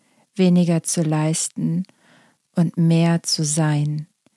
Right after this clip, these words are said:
Ich wünsche dir von Herzen, dass du diese Weihnachtstage nicht nur verbringst, sondern erlebst, dass du dich erinnerst, wer du bist, jenseits von Rollen, To-Do-Listen und Erwartungen, dass du spürst,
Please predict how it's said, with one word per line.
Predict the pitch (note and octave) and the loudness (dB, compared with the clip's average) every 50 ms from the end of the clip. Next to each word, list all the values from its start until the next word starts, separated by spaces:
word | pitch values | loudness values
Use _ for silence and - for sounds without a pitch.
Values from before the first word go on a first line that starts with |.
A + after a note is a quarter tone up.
| _ _ _ - _ _ _ - | _ _ _ -20 _ _ _ -8
Ich | - F#3 - F#3+ | -6 -6 0 2
wünsche | G3+ A3 A3 - A#3+ G#3+ | 4 4 4 4 2 0
dir | A3+ A3 G#3+ | 2 0 0
von | - - G#3+ G3+ F#3 | 2 2 2 2 4
Herzen, | F3 F#3 F#3 F3+ F3 - - - - D#3 D#3 D#3 D#3+ E3+ - - _ - - - - _ _ | 4 2 2 2 0 -2 -2 -4 -4 -4 -4 -4 -4 -6 -8 -10 _ -20 -20 -20 -20 _ _
dass | - F#3 E3+ - - | -2 -2 -2 -2 -2
du | - F3+ | -4 -6
diese | E3+ - G3 G3+ G3 G#3+ G#3 F#3 | -2 0 0 2 2 2 2 2
Weihnachtstage | F#3+ F3+ F3+ F3 E3+ E3 D#3+ - - - - - - D#3+ D#3 D#3 D3+ D#3 D#3+ D#3+ | 2 2 2 2 2 0 -2 -4 -8 -10 -8 -6 -6 -4 -2 -2 -2 -2 -2 -2
nicht | E3 F3 F#3 F3+ - - - | 0 0 0 0 -2 -4 -2
nur | F#3 F#3 F3+ F3+ F3 | 0 2 2 0 0
verbringst, | - - - E3+ E3 - D#3+ D#3+ E3+ F3 G3 A3 A3 - - - - | -2 -4 -4 -4 -4 -2 -2 0 0 2 2 0 0 -4 -10 -12 -4
sondern | - F3 F3 E3+ E3+ E3+ E3+ - - _ _ _ _ _ _ | -2 0 2 2 2 2 0 -2 -4 _ _ _ _ _ _
erlebst, | - E3+ D#3+ D#3 D3+ E3 E3 D#3 - - - - - - - - _ _ _ _ _ _ _ _ _ _ _ _ | -2 -2 0 0 0 2 0 0 -2 -4 -8 -12 -12 -12 -18 -20 _ _ _ _ _ _ _ _ _ _ _ _
dass | - F#3 E3 - - | -2 -2 -2 -2 -4
du | F#3+ | -2
dich | E3 F#3+ F#3 - - | -2 0 -2 0 -2
erinnerst, | - - - - G3 F#3+ F#3+ F#3+ G3+ G#3+ - - - - _ | -4 -4 -2 0 2 2 4 4 2 0 -2 -4 -10 -8 _
wer | E3+ E3+ E3+ | -2 0 0
du | F3 E3+ | 0 -2
bist, | - _ F3 E3 D#3 - - - - - _ _ _ _ - _ _ _ _ | -2 _ -2 -2 -2 -2 -6 -8 -12 -18 _ _ _ _ -20 _ _ _ _
jenseits | G#3+ G3 G3+ G#3+ A3 G#3 G3 G3+ F#3+ F#3 - - | -2 2 4 4 4 4 4 2 2 0 -2 -4
von | - - F#3 F3+ | -2 0 2 2
Rollen, | F3 D3+ E3 E3+ F3 F3 E3+ E3+ E3+ - | 2 2 2 2 2 4 2 2 0 -2
To-Do-Listen | - F3+ E3 - F3+ F#3 F3+ F3 F3+ F3+ E3+ - - - E3+ D#3+ | -4 -6 -4 -2 0 2 2 2 2 2 0 -2 -4 -4 -4 -2
und | D#3+ E3 E3+ | -2 -2 0
Erwartungen, | E3+ E3 C#3+ D3+ D3 D3 D3 - - E3 D3 C#3+ - E3 D#3 - _ _ _ _ _ _ _ - - - - - - _ _ _ | -2 -2 -2 -2 -4 -4 -6 -6 -6 -6 -6 -4 -4 -6 -8 -10 _ _ _ _ _ _ _ -20 -20 -20 -20 -20 -20 _ _ _
dass | - F#3 - - | -2 -2 -2 0
du | - G3 | -2 -2
spürst, | F3+ - - - - F#3+ G3+ G#3 A3+ A3+ - - - - | -2 -2 -4 -2 0 0 2 2 2 0 -2 -6 -8 -14